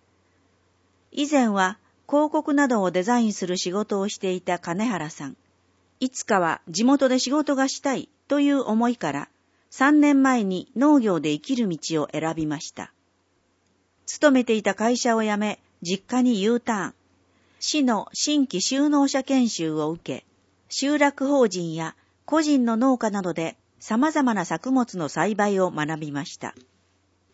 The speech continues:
自分に合っていたレンコン栽培。昨年農家として独立、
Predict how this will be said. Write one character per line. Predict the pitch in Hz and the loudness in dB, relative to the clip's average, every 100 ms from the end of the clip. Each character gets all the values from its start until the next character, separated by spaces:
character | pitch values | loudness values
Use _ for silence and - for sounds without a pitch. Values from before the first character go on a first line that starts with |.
| _ _ _ _ _ - | _ _ _ _ _ -4
自 | 214 | -2
分 | 226 294 294 | 2 2 2
に | 277 254 | 0 0
合 | 277 | -4
っ | 330 | -4
て | - 196 | -4 -4
い | 180 | -4
た | 143 139 | -2 0
レ | 190 | 2
ン | 240 | 0
コ | 233 226 | 0 -2
ン | 214 | -2
栽 | 226 190 | -4 -4
培。 | 131 120 - _ _ _ _ _ _ _ _ _ _ _ _ _ _ | -4 -10 -12 _ _ _ _ _ _ _ _ _ _ _ _ _ _
昨 | - 240 240 294 | -4 -2 0 0
年 | 277 254 - | 2 0 -2
農 | 240 311 | 0 0
家 | 277 220 | 0 -2
と | 170 | -2
し | - | -4
て | 160 | -4
独 | 156 - | -4 -4
立、 | 202 190 - 180 | -6 -6 -8 -12